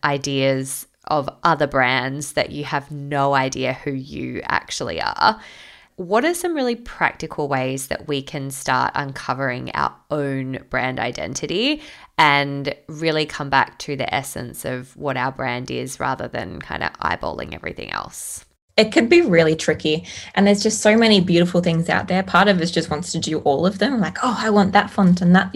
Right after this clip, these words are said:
Speaker 2: cool collagey style. And I love Ali's colours, but I love such and such's colours. And I love such and s-," no, <laughs> we've gotta, we've gotta pick and we've gotta stick with those. But to pick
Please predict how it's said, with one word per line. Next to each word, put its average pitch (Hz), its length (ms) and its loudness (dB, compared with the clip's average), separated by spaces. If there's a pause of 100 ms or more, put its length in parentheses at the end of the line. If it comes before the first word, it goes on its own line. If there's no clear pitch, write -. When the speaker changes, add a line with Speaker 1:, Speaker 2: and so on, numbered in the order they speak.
(140)
Speaker 2:
cool 226 200 2
collagey 202 520 4
style. 180 320 2
And 180 100 6
I - 20 6
love 226 220 4
Ali's 247 260 6
colours, 160 300 0
but 185 80 0
I 185 60 4
love 220 180 2
such 330 220 0
and 330 100 -2
such's 180 240 -2
colours. 160 260 2
And 196 80 4
I 247 40 2
love 320 160 2
such 381 220 4
and 339 120 -2
s-," - 380 -10
no, 165 420 2 (300)
<laughs> 453 420 4
we've 233 100 2
gotta, 190 280 6
we've 196 100 6
gotta 202 160 8
pick 190 240 0
and - 60 -8
we've 175 100 4
gotta 170 140 2
stick 170 240 -2
with 175 160 2
those. 175 260 0
But - 220 0
to 202 80 0
pick - 400 -2